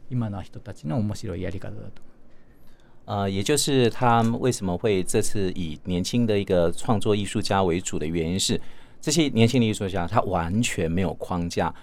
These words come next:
Speaker 2: 完全超越 Closing 所有的框架跟过去传统的技法跟方法，包括年纪也好、性别也好，他们创作的方式跟媒材也好，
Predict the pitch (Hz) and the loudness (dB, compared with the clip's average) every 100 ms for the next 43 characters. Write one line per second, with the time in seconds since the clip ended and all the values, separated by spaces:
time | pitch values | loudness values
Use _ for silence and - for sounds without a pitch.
0 | - - - 95 101 131 101 92 90 92 | -16 -18 -8 -4 -2 0 0 -2 -2 -4
1 | - 127 120 120 101 - - 98 107 - | 4 6 6 4 2 0 -4 0 0 0
2 | 90 85 - 90 90 113 110 82 - 92 | -4 -4 -4 -2 2 2 2 -2 -4 -4
3 | 90 90 92 82 - 95 98 - 107 - | -4 0 0 0 -2 -2 -2 -2 -4 -4
4 | - 87 85 82 73 - 82 - - - | -4 -4 -2 -4 -2 -4 -4 -4 -6 -4
5 | 92 87 87 87 - 80 - - - 117 | -6 -2 0 0 -2 -2 -4 -8 -2 0
6 | 127 110 95 113 120 92 85 90 85 76 | 2 2 2 0 0 0 0 0 0 -2
7 | - 120 95 92 87 85 98 98 82 - | 0 0 2 0 0 2 0 2 0 0
8 | 113 104 92 123 104 113 95 92 104 104 | -2 -2 -2 0 0 2 0 2 0 0
9 | 104 101 98 87 101 - 85 82 90 101 | -2 0 0 0 -2 -2 0 0 2 2